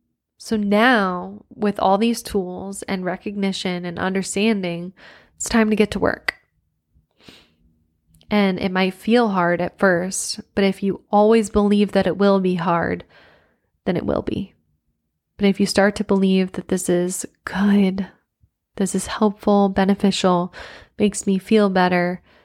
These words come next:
and actually helps me live a better, happier, fuller, amazing life, then it will.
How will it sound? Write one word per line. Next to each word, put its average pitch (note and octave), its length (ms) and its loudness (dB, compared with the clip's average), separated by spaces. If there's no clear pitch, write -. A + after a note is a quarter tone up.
and F#3+ 240 0
actually G3 880 0
helps - 440 0
me F#3 120 0
live F3+ 540 0
a F#3 100 0
better, F#3 400 2
happier, F#3 800 -2
fuller, F#3+ 840 0
amazing G3 580 0
life, F#3+ 600 2
then A3+ 120 2
it A#3+ 80 0
will. A3+ 400 0